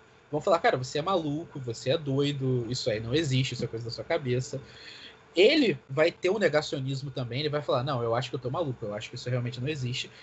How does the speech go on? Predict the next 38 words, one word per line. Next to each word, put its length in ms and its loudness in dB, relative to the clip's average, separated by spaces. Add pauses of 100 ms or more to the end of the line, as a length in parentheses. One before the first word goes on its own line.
Só 160 4
que 120 0
ele 120 4
vai 120 4
ser 140 -6
tentado 520 -2
pela 240 -2
luz. 500 -12 (480)
Ele 300 -2 (500)
vira 240 0
e 80 0
mexe, 360 2
vai 440 2 (180)
olhar 240 4
pra 140 -4
trás 260 2
de 80 -2
novo 460 -2 (440)
e 120 -2
vai 300 6
ver 440 0
aquela 600 0 (160)
realidade 840 0 (360)
que 140 -10
seria, 420 0
no 100 -2
caso, 380 -2
a 20 0
verdadeira 460 0
realidade. 720 -2 (500)
E 100 4
o 40 6
Platão 440 4
falava 420 4
isso 460 -2
dizendo 300 -6
o 40 -12
seguinte: 560 -10